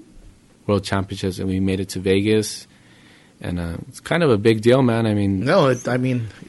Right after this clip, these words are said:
Speaker 1: from
Speaker 2: it is a big deal to win anything,
Speaker 1: Yeah.
Speaker 2: let alone
Speaker 1: It's
Speaker 2: something you're passionate about.
Speaker 1: Yeah, 'cause, I mean, you gotta keep in mind, like, it's, the San Gabriel Valley is really competitive. There's a lot of talent, there's a lot of good players. So for you to finish first place, and then you go to cities, and, I mean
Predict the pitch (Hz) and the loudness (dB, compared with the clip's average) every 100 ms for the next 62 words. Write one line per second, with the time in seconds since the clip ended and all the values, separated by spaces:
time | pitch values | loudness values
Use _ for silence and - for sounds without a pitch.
0 | - - 117 147 156 131 135 120 143 127 | -18 0 4 6 6 4 0 2 0 0
1 | 127 143 139 135 185 214 120 110 - 123 | -2 -4 -6 -4 -2 -2 -6 -12 -16 -8
2 | 113 104 117 127 127 131 135 - - - | -4 -4 -6 -12 -12 -12 -14 -16 -20 -6
3 | - 143 147 135 123 139 156 135 107 113 | 2 2 2 -2 -4 -4 -4 -4 -4 -6
4 | - - 101 98 87 101 - 113 123 139 | -8 -4 0 0 0 -4 -4 0 4 4
5 | 131 135 120 120 135 117 101 104 - - | 2 2 4 6 6 4 2 0 -2 -10
6 | - 113 101 120 117 120 113 110 110 107 | -10 -6 -2 0 2 2 2 2 2 2
7 | 107 107 101 98 104 120 147 147 - - | 2 0 -2 -2 0 0 -2 -4 -18 -20
8 | _ - 107 107 98 - 110 127 110 101 | _ -10 -2 0 0 -2 -2 0 0 0
9 | 101 104 - 107 123 156 - - - - | 0 -2 0 0 2 0 -4 -16 -20 -20
10 | - - - 104 113 110 117 110 - 113 | -20 -6 -2 0 4 6 6 4 2 2
11 | 117 - 123 - - 117 120 147 - 104 | 2 4 2 4 2 4 4 2 -2 0
12 | 104 101 104 104 - 107 113 110 110 - | 0 2 0 0 2 2 2 0 -4 -14
13 | _ _ _ _ _ _ _ - 107 104 | _ _ _ _ _ _ _ 0 4 4
14 | 101 - | 2 -2